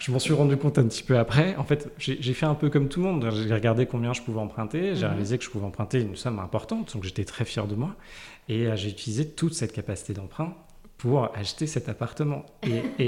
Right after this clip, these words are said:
Speaker 1: et à ce moment-là, j'ai, je me suis quand même dit, « Tiens, attends, il y a un truc qui s'appelle Fire, je vais quand même re-regarder. » Et là, en faisant cette opération, je me suis dit, « Mais en fait, Victor, euh, tu vas jamais atteindre ton objectif. Tu, tu vas juste être coincé avec ton appart, tu vas rembourser une blinde tous les mois. Qu'est-ce que tu fais ? »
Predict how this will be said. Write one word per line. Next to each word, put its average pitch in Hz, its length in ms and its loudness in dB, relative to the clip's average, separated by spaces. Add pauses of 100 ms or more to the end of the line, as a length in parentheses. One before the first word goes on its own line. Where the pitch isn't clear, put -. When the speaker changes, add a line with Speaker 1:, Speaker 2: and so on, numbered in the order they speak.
Speaker 1:
et - 60 -6
à 120 80 0
ce - 160 -4
moment-là, 123 440 2
j'ai, 107 160 -2 (140)
je - 140 -10
me - 40 -4
suis - 120 -12
quand 139 80 -2
même 135 100 -2
dit, « 139 100 -4
Tiens, 139 140 -2
attends, 127 160 -6
il 110 60 -6
y 98 40 -6
a - 40 -6
un - 20 -10
truc - 160 -8
qui - 40 -14
s'appelle 110 200 -6
Fire, 160 240 0
je 113 60 -6
vais 110 60 -6
quand 120 100 -2
même 110 120 -2
re-regarder. » 113 560 4 (760)
Et 117 80 0
là, 135 140 4
en 165 100 0
faisant 113 200 -2
cette 113 220 -6
opération, 98 400 -6
je - 80 -10
me 107 60 -6
suis 113 100 -6
dit, « 110 80 -2
Mais - 40 -4
en 95 40 -6
fait, 131 120 -6
Victor, 117 440 -2
euh, 92 40 -8 (360)
tu - 180 -14
vas 104 120 -2
jamais 117 320 0
atteindre 117 280 -2
ton 107 180 -6
objectif. 113 520 -4
Tu, 101 320 -12
tu - 140 -12
vas 107 80 0
juste 113 260 -4
être 107 80 -6
coincé 127 300 -2
avec 120 100 -2
ton 104 140 -4
appart, 131 480 -4
tu 113 140 -10
vas 107 60 -6
rembourser 107 420 -4
une 110 120 -2
blinde 113 240 -4
tous - 80 -14
les 104 80 -6
mois. 123 320 -8
Qu'est-ce - 220 -6
que - 80 -8
tu - 160 -10
fais ? » - 140 -16